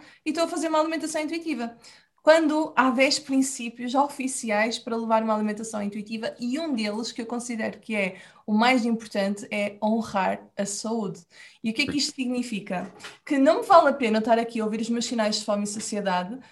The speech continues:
se eu não estou a honrar a minha saúde, se eu estou a fazer com um propósito, por exemplo, estético apenas. Então, eu dou um exemplo muito comum que me aparece em consulta, vou falar do meu nicho,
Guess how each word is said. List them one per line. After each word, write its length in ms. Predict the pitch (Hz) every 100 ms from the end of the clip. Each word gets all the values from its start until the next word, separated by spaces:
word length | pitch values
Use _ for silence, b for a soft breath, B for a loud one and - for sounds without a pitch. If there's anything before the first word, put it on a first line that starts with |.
| B
se 140 | -
eu 60 | 311
não 80 | 330
estou 200 | 320 320
a 60 |
honrar 220 | 302 294 262
a 40 |
minha 180 | 254 247
saúde, 400 | 240 269 269 214
se 100 | -
eu 40 |
estou 200 | 247 -
a 40 | 247
fazer 260 | 254 233
com 200 | 233 233
um 60 | 233
propósito, 600 | 226 226 214 208 226 220
por 120 | 226
exemplo, 480 | 226 220 226 269 269 _
estético 640 | - - 311 302 208 -
apenas. 680 | - 208 240 214 190 196 - B B B
Então, 140 | -
eu 160 | 294 285
dou 440 | 214 190 214 277
um 60 | 277
exemplo 380 | 269 277 277 277
muito 280 | 262 269 -
comum 260 | 247 262
que 100 | 262
me 60 | 220
aparece 340 | 214 208 208
em 60 | 214
consulta, 480 | 220 214 262 269 214
vou 100 | 208
falar 180 | 208
do 80 | 190
meu 160 | 202 208
nicho, 340 | 214 220 262